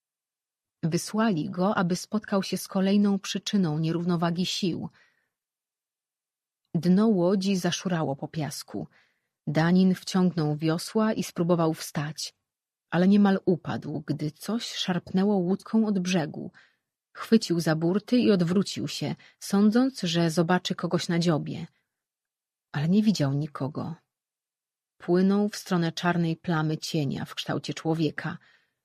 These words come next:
Łódź zatrzymała się kilka kroków od celu i Danin przestąpił burtę. Woda ochłodziła jego stopy i kostki. Spojrzał w dół i zmarszczył brwi,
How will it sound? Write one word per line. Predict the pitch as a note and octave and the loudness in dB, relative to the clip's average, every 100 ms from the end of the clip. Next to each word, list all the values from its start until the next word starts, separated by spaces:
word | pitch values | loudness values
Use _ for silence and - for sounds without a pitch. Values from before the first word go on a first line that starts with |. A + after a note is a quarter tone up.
| _ _ _ - | _ _ _ -8
Łódź | E3 F#3+ B3 - | -2 0 0 -2
zatrzymała | F3 E3+ - F#3 E3 - | -2 -2 0 0 2 0
się | - - | -4 -8
kilka | - F#3+ - | -6 -6 -4
kroków | D#3+ - E3 E3+ - | -6 -4 -4 -6 -8
od | - | -10
celu | - F3+ D3 C3+ F3 - _ _ | -6 -4 -2 -4 -10 -16 _ _
i | - D#3+ | -4 2
Danin | F3+ G3 G#3+ G#3+ | 4 6 6 4
przestąpił | - E3+ F3+ F3 E3+ | 0 -4 0 0 0
burtę. | D#3 D#3 D3 - - E3 - _ _ _ _ _ _ _ | 0 -2 -4 -8 -10 -10 -14 _ _ _ _ _ _ _
Woda | D3+ D#3 E3 F3+ F#3+ | 0 4 4 4 2
ochłodziła | - - E3+ D#3+ E3+ D3+ | 0 -2 -2 0 0 0
jego | C#3+ - D3 | -2 -4 -6
stopy | - E3+ D#3 - | -4 -4 -4 -2
i | - | -4
kostki. | - E3 - - - - D#3+ - _ _ _ _ _ _ _ _ _ _ _ - | -6 -8 -10 -14 -18 -14 -14 -14 _ _ _ _ _ _ _ _ _ _ _ -20
Spojrzał | - A#3+ A#3 G#3+ F3+ | -2 2 4 4 2
w | D#3+ | 0
dół | D3+ D3+ F#3 | -4 -2 -4
i | - | -4
zmarszczył | E3 E3+ D#3+ - D#3+ | 0 0 -2 -4 -4
brwi, | D#3 D#3 C#3+ | -2 -4 -6